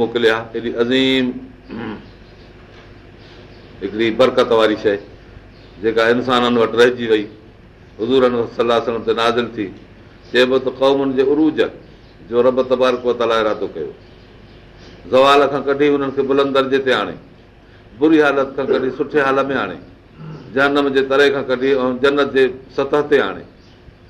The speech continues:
هيءُ رب تعاليٰ جو ارادو هيو. كنتم على شفا حفرة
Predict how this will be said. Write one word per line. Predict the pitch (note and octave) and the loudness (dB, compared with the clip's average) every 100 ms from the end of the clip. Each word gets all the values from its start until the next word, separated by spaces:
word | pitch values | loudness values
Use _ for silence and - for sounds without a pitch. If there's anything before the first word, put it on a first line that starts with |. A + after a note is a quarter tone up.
| - A#2 | -16 -4
هيءُ | C#3+ | 0
رب | C#3+ C#3 | 2 2
تعاليٰ | C#3 C3+ B2+ | 0 0 0
جو | C3 | 0
ارادو | C3+ C3 A#2+ | 0 0 -4
هيو. | G2 E2 - - - - - - - | -6 -10 -20 -20 -20 -20 -20 -8 -2
كنتم | C3+ B2+ B2+ | -2 0 0
على | B2+ B2 | 2 2
شفا | B2 C#3+ C#3 | 0 -2 0
حفرة | C#3 D3 D3+ D3+ | 2 2 2 0